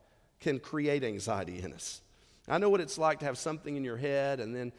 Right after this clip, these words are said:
hear fear knocking at the door, play through all the possible outcomes of what might happen. I don't even know what's gonna happen. I don't know why I've been invited to this meeting.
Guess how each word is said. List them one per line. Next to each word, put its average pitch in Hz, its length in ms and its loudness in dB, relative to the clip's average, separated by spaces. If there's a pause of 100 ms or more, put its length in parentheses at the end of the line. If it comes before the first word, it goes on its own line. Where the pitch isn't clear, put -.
(180)
hear 147 180 2
fear 151 380 0
knocking 139 420 0
at 127 100 -6
the 117 80 -8
door, 120 400 -2 (300)
play 156 180 8
through 156 220 0
all 151 300 8
the 127 240 0 (440)
possible 165 500 6
outcomes 156 600 4
of 123 80 -4
what 123 180 -4
might 110 180 -4
happen. 165 380 -2
I 180 80 6
don't 220 100 2
even 147 200 0
know 160 140 2
what's 156 200 -2
gonna 147 180 -6
happen. 147 360 -4
I 160 100 2
don't 156 100 -4
know 143 120 0
why 147 280 2
I've 160 100 -4
been 160 120 -4
invited 151 380 -2
to 151 60 -10
this 143 200 -8
meeting. 147 320 -2